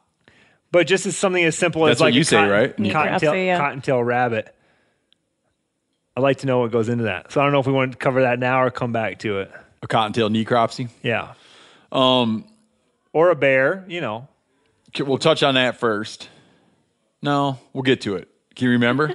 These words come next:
Speaker 1: <laughs>
Speaker 2: I'm gonna, I'm gonna
Speaker 1: I'll, I'll make a note. I got,
Speaker 2: You
Speaker 1: I
Speaker 2: got
Speaker 1: got,
Speaker 2: notes?
Speaker 1: I got a few notes
Speaker 2: The
Speaker 1: here.
Speaker 2: thing I wanna touch on is this, is, uh, I have a,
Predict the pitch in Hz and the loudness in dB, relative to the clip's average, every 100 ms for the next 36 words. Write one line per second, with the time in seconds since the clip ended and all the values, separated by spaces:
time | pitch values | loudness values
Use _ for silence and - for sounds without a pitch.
0 | - - 107 104 113 113 143 165 180 180 | -10 -10 -6 -4 -6 -4 0 0 2 2
1 | 175 135 120 120 - 147 139 113 135 143 | 2 2 0 -2 -4 -2 0 0 0 2
2 | 135 98 - 127 117 - 110 101 101 - | 0 -2 -6 -4 -4 -4 -8 -8 -10 -10
3 | 120 151 170 147 135 147 135 131 117 107 | 0 2 2 0 0 0 0 0 -2 -4
4 | 110 113 104 117 101 107 101 98 95 - | -2 -2 -2 -8 -2 0 2 2 0 -6
5 | _ _ _ _ _ 110 143 143 127 113 | _ _ _ _ _ 0 2 4 4 2
6 | 110 107 - - _ _ _ _ _ _ | 0 -2 -10 -20 _ _ _ _ _ _
7 | _ 120 117 113 110 110 107 | _ -2 2 2 2 2 0